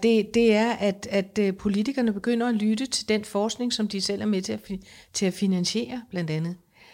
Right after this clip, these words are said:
Øh, og, og tager det alvorligt. Altså, der er blevet sådan en, en, øh, altså, hele den der identitetspolitiske tilgang med, "Jeg synes, jeg mener," og,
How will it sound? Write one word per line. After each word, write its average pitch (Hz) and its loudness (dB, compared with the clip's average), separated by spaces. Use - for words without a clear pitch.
Øh, 185 4
og, 185 2
og 190 0
tager 196 -2
det 233 -2
alvorligt. 214 -4
Altså, 190 -4
der 196 -4
er 196 -2
blevet 226 0
sådan 226 0
en, 214 2
en, 202 2
øh, 196 0
altså, - -4
hele 220 -2
den 214 0
der 196 -4
identitetspolitiske 190 -2
tilgang 190 -4
med, 180 0
"Jeg 170 -2
synes, 202 -2
jeg 190 -2
mener," 185 -2
og, 160 -6